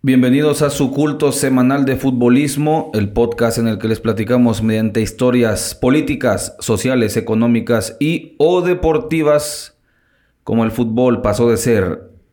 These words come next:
el deporte más hermoso del mundo a convertirse en una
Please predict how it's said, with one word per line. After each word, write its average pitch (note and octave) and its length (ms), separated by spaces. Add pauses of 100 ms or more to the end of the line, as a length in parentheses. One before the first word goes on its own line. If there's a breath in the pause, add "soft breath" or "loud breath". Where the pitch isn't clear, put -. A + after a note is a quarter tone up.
(180)
el C#3 160
deporte C#3+ 420
más C3+ 180
hermoso C3 400
del A#2 140
mundo B2+ 580 (380 loud breath)
a G2 140
convertirse G#2 680
en A2 100
una A#2 560